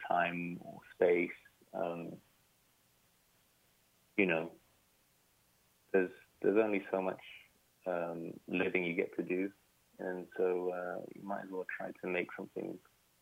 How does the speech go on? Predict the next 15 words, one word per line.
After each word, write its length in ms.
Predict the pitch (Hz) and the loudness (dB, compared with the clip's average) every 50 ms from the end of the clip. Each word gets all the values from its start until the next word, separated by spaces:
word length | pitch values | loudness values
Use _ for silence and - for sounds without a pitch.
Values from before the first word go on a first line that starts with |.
| _ _ _ _ | _ _ _ _
for 60 | - | -4
the 80 | - - - - | -4 -2 0 0
sake 240 | 90 87 87 - - | 2 2 0 -2 -4
of 100 | 85 101 | -4 -2
making 340 | 87 87 - - - 101 98 | -2 -2 -4 -4 -6 -6 -6
it 80 | - - | -4 -4
and 120 | 90 92 | -4 -2
making 260 | 87 85 - - - 80 | -2 -2 -4 -6 -8 -6
it 40 | 85 | -4
the 60 | 90 | -2
best 180 | - - - - - - | -2 -4 -4 -6 -10 -14
you 60 | 98 | -12
can. 320 | - 95 95 104 117 120 117 | -8 -8 -8 -8 -8 -8 -6
And, 240 | - 95 90 87 87 | -6 -4 -4 -4 -4
uh, 240 | 87 87 87 87 | -2 -2 -2 -2